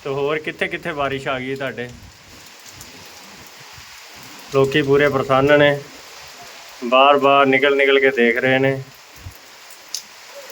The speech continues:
ਬਹੁਤ ਜ਼ਿਆਦਾ ਗਰਮੀ ਸੀ, ਜੋ ਕਿ ਟੈਂਪਰੇਚਰ ਬਹੁਤ ਜ਼ਿਆਦਾ ਸੀ ਇਸ ਵਾਰ, ਤੇ ਬੜੀ ਰਾਹਤ ਮਿਲੀ ਏ ਗਰਮੀ ਤੋਂ।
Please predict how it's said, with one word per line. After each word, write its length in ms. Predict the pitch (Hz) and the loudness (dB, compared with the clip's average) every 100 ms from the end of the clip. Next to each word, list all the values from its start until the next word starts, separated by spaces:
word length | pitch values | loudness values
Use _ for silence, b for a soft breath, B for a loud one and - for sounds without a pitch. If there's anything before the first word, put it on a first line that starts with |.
| - - - - - - - - - - - | -20 -18 -18 -18 -20 -20 -20 -20 -20 -10 2
ਬਹੁਤ 260 | 135 175 | 4 4
ਜ਼ਿਆਦਾ 320 | - 135 135 143 | 4 4 6 6
ਗਰਮੀ 380 | 131 123 131 | 4 4 2
ਸੀ, 140 | 120 131 | 2 2
ਜੋ 160 | 127 | 2
ਕਿ 200 | 120 131 | 2 0
ਟੈਂਪਰੇਚਰ 760 | 123 - 127 120 131 127 - 135 | 0 0 0 2 0 0 2 2
ਬਹੁਤ 240 | 117 131 | 4 2
ਜ਼ਿਆਦਾ 380 | 131 113 113 123 | 4 2 4 2
ਸੀ 140 | 127 | 2
ਇਸ 200 | 120 117 | 0 0
ਵਾਰ, 240 | 127 117 117 - - - - - - - - - - - - - - - - - | -4 -8 -10 -18 -20 -20 -20 -20 -20 -20 -20 -20 -20 -20 -20 -20 -20 -20 -16 -4
ਤੇ 480 | 120 117 113 113 | -2 0 -2 -4
ਬੜੀ 420 | 110 113 120 135 131 | -4 0 2 2 4
ਰਾਹਤ 400 | 120 127 135 135 | 4 2 -2 -6
ਮਿਲੀ 360 | 123 120 120 | -6 -6 -6
ਏ 160 | 123 120 110 - - - - - - - - 135 | -6 -10 -16 -20 -20 -20 -20 -20 -20 -20 -8 -4
ਗਰਮੀ 320 | 135 135 139 | -2 0 0
ਤੋਂ। 200 | 143 | -2